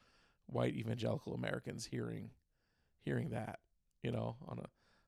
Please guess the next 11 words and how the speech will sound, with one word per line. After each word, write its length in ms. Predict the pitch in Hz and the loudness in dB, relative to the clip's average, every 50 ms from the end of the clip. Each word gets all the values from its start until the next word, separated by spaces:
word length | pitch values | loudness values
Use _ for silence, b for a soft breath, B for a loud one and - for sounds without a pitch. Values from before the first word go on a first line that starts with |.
| _ - | _ -6
on 60 | - 127 | -2 2
a 20 | |
Sunday 280 | - - - 120 110 110 | 6 8 10 10 10 10
morning 320 | 107 107 107 107 113 110 | 8 8 8 8 6 6
in 60 | 107 107 | 4 4
your 100 | 110 113 | 4 4
nice 180 | 117 113 - - | 4 4 4 2
suit 180 | - 123 127 | 0 -2 -2
and 80 | - - | -4 -4
tie. 420 | - - 110 110 101 101 107 127 - _ _ _ _ _ _ _ _ _ _ _ _ _ _ _ _ _ _ _ - _ _ | -2 -2 -2 0 -2 -4 -6 -10 -14 _ _ _ _ _ _ _ _ _ _ _ _ _ _ _ _ _ _ _ -20 _ _
But, 220 | - - 143 - | 8 8 8 8